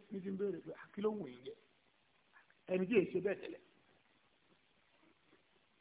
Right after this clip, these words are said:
Ọkọ ni, "À, gbogbo tó bá ti, ẹ sọ, anything,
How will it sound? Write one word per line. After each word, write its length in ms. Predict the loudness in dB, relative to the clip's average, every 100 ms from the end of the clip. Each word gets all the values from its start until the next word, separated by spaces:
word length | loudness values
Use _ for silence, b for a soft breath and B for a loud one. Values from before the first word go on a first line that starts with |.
| _ _ _ _
Ọkọ 240 | -8 -6
ni, 80 | -8
"À, 200 | -10 -16 -18 _ _ _ _ -2
gbogbo 200 | -2 0
tó 120 | -2
bá 120 | -2
ti, 100 | -4 -8
ẹ 80 |
sọ, 280 | -8 -4 -4 -6 -14 -4
anything, 500 | -2 -4 -8 -10